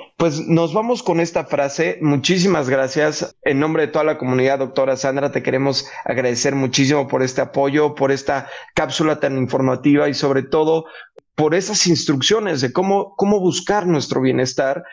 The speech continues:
y cómo estar al pendiente de nuestra sal-, salud, previniéndonos. Bueno, pues les agradezco a todos los que nos escucharon. Por favor, eh, síganos de cerca. Hay gran variedad de podcasts que, eh, pues hemos estado desarrollando en esta Feria de la Salud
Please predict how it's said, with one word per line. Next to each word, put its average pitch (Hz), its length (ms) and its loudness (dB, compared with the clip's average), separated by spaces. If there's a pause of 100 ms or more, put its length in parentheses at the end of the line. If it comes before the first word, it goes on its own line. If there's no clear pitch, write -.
(220)
y 143 160 2
cómo 202 220 0
estar 202 220 -2
al 190 180 0
pendiente 165 640 0
de 131 140 0
nuestra 127 320 -2
sal-, 131 360 -2
salud, 135 560 2 (480)
previniéndonos. - 920 0
Bueno, 151 360 0
pues 131 260 -2
les 135 180 -2
agradezco 147 480 0
a - 60 -4
todos 185 140 2
los 170 160 0
que - 80 -2
nos 131 180 0
escucharon. 165 680 0
Por 143 160 -2
favor, 151 440 0 (220)
eh, 135 260 2
síganos 180 580 2
de 131 80 0
cerca. 151 400 -2
Hay 170 280 -2
gran 160 340 0
variedad 143 340 0
de 123 100 -4
podcasts 139 640 -4
que, 131 180 4 (420)
eh, 156 140 -2 (120)
pues 196 220 0
hemos 180 280 0
estado 170 340 0
desarrollando 135 540 0
en 135 60 0
esta 131 220 -2
Feria 139 200 0
de 139 60 0
la 135 80 0
Salud 160 360 0